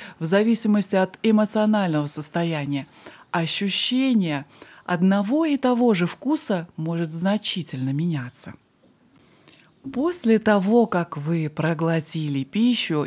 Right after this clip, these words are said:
и она начала продвигаться по вашему желудочно-кишечному тракту, ее вкус не исчезает,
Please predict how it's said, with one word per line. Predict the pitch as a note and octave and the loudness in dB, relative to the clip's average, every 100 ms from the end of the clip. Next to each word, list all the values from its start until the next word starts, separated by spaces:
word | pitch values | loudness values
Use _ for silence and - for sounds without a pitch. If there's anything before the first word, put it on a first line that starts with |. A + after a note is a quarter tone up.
| - | -4
и | F3 F3 E3+ D3+ - - - - - _ _ _ | -4 -2 -2 -4 -14 -20 -20 -20 -20 _ _ _
она | E3 D#3+ E3 D#3 | 0 2 4 2
начала | E3 - F3+ F3+ | 2 0 2 2
продвигаться | E3 F3 E3+ F3 G3+ F3 D#3 C#3 - C#3 C3 B2+ _ _ _ _ _ - | 0 0 0 0 2 2 0 -4 -6 -6 -6 -8 _ _ _ _ _ -6
по | E3 D#3+ D#3+ D3 C3 C#3 D3 _ - | -2 0 0 0 -4 -8 -14 _ -8
вашему | - C#3+ C#3 D3+ D#3+ | -2 -2 0 -2 0
желудочно-кишечному | E3 A3+ G3+ D3+ - E3+ E3 G3 E3 D3+ F3 F#3 | 2 4 2 0 -2 -2 -2 -2 -2 -2 0 2
тракту, | G#3+ D4+ F4 - F3+ - - - - _ - _ | 0 -2 -2 -4 -6 -6 -16 -20 -20 _ -20 _
ее | D#3 D#3 D#3+ F3 | -6 -2 2 2
вкус | - - C4 B3 - | 0 0 0 0 -2
не | - E3+ F#3 F#3+ F#3+ | 0 4 4 4 2
исчезает, | - - F#3+ F3 D#3+ A#2 | 0 -2 0 0 -2 -4